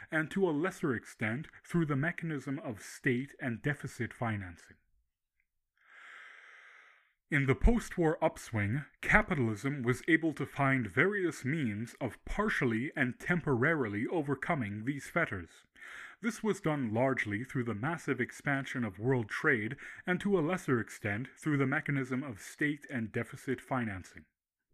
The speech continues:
In the period following the post-war upswing, capitalism was able to find various outlets to delay abject crisis. The introduction of capitalism in China played a major role in this,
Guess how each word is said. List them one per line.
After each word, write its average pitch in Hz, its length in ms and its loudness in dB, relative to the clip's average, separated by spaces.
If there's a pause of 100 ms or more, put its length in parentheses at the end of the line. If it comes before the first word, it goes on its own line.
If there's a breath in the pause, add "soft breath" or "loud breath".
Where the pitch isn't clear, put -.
(1120 loud breath)
In 147 160 2
the 135 80 8
period 196 580 4
following 131 720 4
the 110 100 0
post-war 113 680 2
upswing, 120 560 -4 (200)
capitalism 151 800 0
was 127 240 -2
able 175 260 0
to 156 120 -6
find 143 420 -2
various 139 640 4
outlets 117 640 -4
to 151 120 0
delay 117 600 2
abject 131 540 -4
crisis. 135 440 -4 (600 loud breath)
The 143 200 -2
introduction 147 600 -2
of 110 160 -6
capitalism 135 680 -2
in 104 160 -6
China 151 640 -2
played 143 400 0
a 123 120 -2
major 139 460 -6
role 135 340 -2
in 95 120 -8
this, 120 320 -10